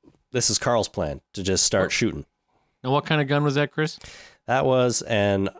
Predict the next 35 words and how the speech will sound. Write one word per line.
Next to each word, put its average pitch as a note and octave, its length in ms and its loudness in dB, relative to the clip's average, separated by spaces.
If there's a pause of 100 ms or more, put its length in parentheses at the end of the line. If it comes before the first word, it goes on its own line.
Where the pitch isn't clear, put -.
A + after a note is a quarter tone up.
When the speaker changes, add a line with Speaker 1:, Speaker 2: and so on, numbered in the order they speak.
Speaker 1:
a G#2 200 0
fully C3+ 320 2
automatic G#2+ 520 2
military G2 400 0
rifle. D#2 440 -6 (340)
Speaker 2:
Assault D3 420 -2
rifle, G2+ 300 -2
that's A2 140 -2
Speaker 1:
An - 80 -2
Speaker 2:
correct. C3 180 4
Speaker 1:
assault A2 260 2
rifle, - 420 -8 (600)
which - 180 0
comes G3 240 0
up G#3+ 200 0
later D3+ 260 4
in C#3 80 2
this C#3 160 2
episode. A#2 520 2
<laughs> - 40 -4 (540)
Speaker 2:
Yeah, D3 160 -2 (120)
it's - 140 -6
not E3 120 2
a E3 40 2
machine C3+ 360 2
gun. G2 180 -4 (260)
Speaker 1:
<laughs> - 260 -14
No, G#2 320 0 (220)
but, G#2+ 360 -2
uh, G#2 320 2 (640)
we'll A#2 100 -4
talk C3 200 -2
about A2+ 160 -2
that G2 140 2
later. G2 280 0